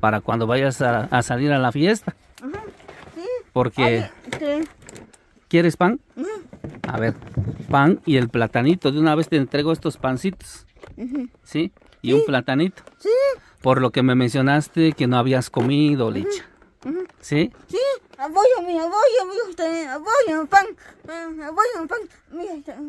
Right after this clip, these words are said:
Speaker 2: pan.
Speaker 1: ¿Venden pan en otra parte?
Speaker 2: Ajá.
Speaker 1: Así es que aquí sí hay panaderías, Licha.
Speaker 2: Ujú. Eh, eh, mira.
Speaker 1: Los hacen más grandes.
Speaker 2: Ajá. Mira, eh, otro, mira.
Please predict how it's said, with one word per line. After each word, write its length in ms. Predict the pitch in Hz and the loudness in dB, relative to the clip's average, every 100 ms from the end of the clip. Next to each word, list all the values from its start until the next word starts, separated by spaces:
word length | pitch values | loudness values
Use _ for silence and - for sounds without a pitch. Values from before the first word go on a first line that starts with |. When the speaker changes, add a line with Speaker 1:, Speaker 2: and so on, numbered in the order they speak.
| 277 262 | -12 -10
Speaker 2:
pan. 240 | 330 339 _ | -10 -10 _
Speaker 1:
¿Venden 440 | - 143 160 160 139 | -2 0 2 2 2
pan 240 | 151 165 | 2 2
en 140 | 151 | 2
otra 260 | 143 156 151 | 2 0 -2
parte? 460 | 151 156 160 202 294 - | 0 -2 -2 -8 -10 -12
Speaker 2:
Ajá. 120 | 330 494 605 571 | -6 -4 -2 -2
Speaker 1:
Así 240 | 131 175 | 0 2
es 80 | 175 | 2
que 120 | 170 | 2
aquí 240 | 143 170 | 0 0
sí 120 | - 165 | 2 2
hay 120 | 170 | 4
panaderías, 640 | 156 143 135 143 185 196 | 4 2 4 2 2 2
Licha. 360 | 160 147 - - - _ - | 2 0 -4 -14 -18 _ -18
Speaker 2:
Ujú. 260 | - 294 466 - - | -12 -10 -10 -16 -14
Eh, 240 | 302 294 285 _ _ 277 | -12 -12 -14 _ _ -8
eh, 300 | 302 254 285 - | -8 -8 -12 -6
mira. 340 | 349 330 240 - - _ _ _ _ _ _ | 0 2 0 -6 -20 _ _ _ _ _ _
Speaker 1:
Los 220 | - 123 | 0 2
hacen 240 | 135 139 143 | 4 4 4
más 160 | 135 | 4
grandes. 480 | 139 143 202 165 - - | 4 4 2 -2 -8 -6
Speaker 2:
Ajá. 120 | 247 381 415 349 - - - 302 | -2 0 -2 -4 -4 -2 -4 -2
Mira, 220 | 403 320 320 | 0 0 -2
eh, 400 | 311 247 175 175 | -6 -10 -14 -10
otro, 320 | 339 554 466 453 | -8 -6 -8 -6
mira. 240 | 466 294 | -2 -2